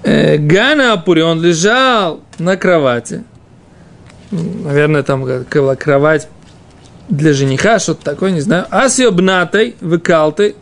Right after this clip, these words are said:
То пришли его дочки и дочки Равуна, то есть сёстры, выкалты и невестки, то есть и, э, жёны братьев.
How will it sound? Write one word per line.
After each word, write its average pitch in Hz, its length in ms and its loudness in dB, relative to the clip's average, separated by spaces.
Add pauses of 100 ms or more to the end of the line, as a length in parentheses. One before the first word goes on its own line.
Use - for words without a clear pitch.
(1500)
То 160 80 0
пришли 208 600 0
его 220 1000 2 (520)
дочки 180 720 0 (180)
и 185 460 0 (580)
дочки 175 520 -2
Равуна, 151 340 2
то 120 60 -8
есть 127 120 -8
сёстры, 180 540 0 (540)
выкалты 165 580 -2
и 180 100 -2
невестки, 175 600 0
то - 120 -4
есть 143 220 -6
и, 175 420 0 (460)
э, 135 1160 -2
жёны 170 460 2
братьев. 139 500 0